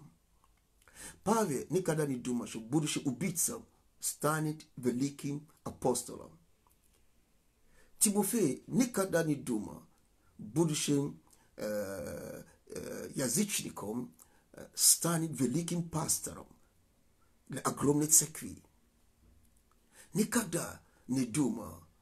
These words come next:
сыны Громова, Задивеев, Иаков, Иоанна, что они станут апостолом. О, Матвей, сборщик, никогда не думал,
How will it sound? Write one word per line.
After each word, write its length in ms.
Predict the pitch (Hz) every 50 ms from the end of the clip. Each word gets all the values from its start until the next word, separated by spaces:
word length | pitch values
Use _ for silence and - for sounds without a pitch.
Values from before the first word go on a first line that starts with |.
| _ _ _ _ _ _ _ _ _ _
сыны 340 | _ - - - 139 135 165
Громова, 680 | 160 165 - 139 156 165 139 113 95 - - - - - _
Задивеев, 1000 | - 139 143 139 123 139 131 120 147 127 101 92 76 65 - - - - - - _ - - _ - -
Иаков, 720 | - 139 120 110 127 139 139 - - - - - - - - _ _ _ _ _ _
Иоанна, 540 | 151 127 110 127 143 143 131 107 104 - - - - -
что 160 | - - 143 -
они 200 | - 110 107 123
станут 440 | 120 - - - 131 135 135 139 -
апостолом. 640 | - - - - - 113 107 - - - 123 95 - - - _ - - - -
О, 140 | - 143 180
Матвей, 840 | 185 185 175 180 175 175 - 156 185 233 214 190 147 127 120 - - _ _
сборщик, 760 | - 120 110 120 170 196 170 - - - 110 101 98 - - - - - - -
никогда 380 | 143 170 165 170 165 165 175
не 140 | 180 196 202
думал, 500 | 175 - - 143 - - - - - -